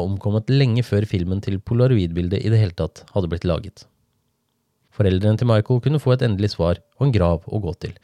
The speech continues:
men for Taras slektinger fortsatte mysteriet.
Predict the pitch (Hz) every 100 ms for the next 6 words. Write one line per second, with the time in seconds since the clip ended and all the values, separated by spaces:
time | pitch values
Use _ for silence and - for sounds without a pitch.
0 | - - _ 92 104 - 135 151 - -
1 | 131 - 104 101 - _ _ - - 87
2 | - 90 - - -